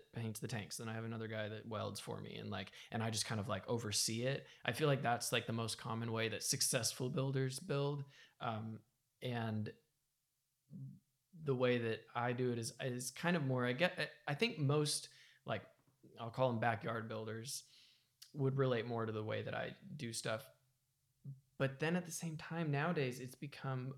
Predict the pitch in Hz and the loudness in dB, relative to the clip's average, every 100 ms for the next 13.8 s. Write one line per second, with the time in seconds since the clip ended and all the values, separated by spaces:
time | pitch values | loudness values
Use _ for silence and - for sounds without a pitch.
0 | - 120 123 135 131 135 131 131 117 110 | -6 -2 0 0 -2 0 0 2 0 0
1 | 113 123 - 123 123 123 113 110 - 113 | -2 -4 -4 -4 -6 -6 -4 -2 0 0
2 | 104 - 127 117 127 135 123 143 143 - | 0 -6 -4 0 2 4 6 6 6 2
3 | 120 113 - 110 110 143 143 110 123 110 | 0 -2 -6 -2 2 2 2 -2 -2 -4
4 | 110 110 117 107 107 123 104 113 - - | -6 -8 -6 0 2 2 0 -4 -10 -16
5 | - - 120 - 117 113 110 117 107 110 | -12 -4 -2 -2 -2 0 2 2 2 0
6 | 110 107 104 104 - 147 - - - - | 0 0 -2 0 2 0 -2 -6 -20 -20
7 | - - 123 107 113 - 104 110 - 113 | -20 -6 -4 -4 -4 -6 -4 -2 -2 -4
8 | 156 123 110 110 127 - - 113 139 - | 0 2 2 -2 -6 -10 -6 -2 -2 0
9 | 180 208 247 196 185 - 127 120 120 131 | 0 2 2 2 0 -2 -2 0 -2 -2
10 | - 151 131 127 123 - 139 123 147 131 | 2 4 4 4 0 -2 -4 0 2 2
11 | - - _ _ _ _ _ _ _ - | 0 -10 _ _ _ _ _ _ _ 2
12 | 117 135 127 127 127 120 123 - 117 107 | 6 6 6 6 6 4 0 0 2 2
13 | 107 113 113 110 110 110 107 | 0 -2 -2 0 2 2 -2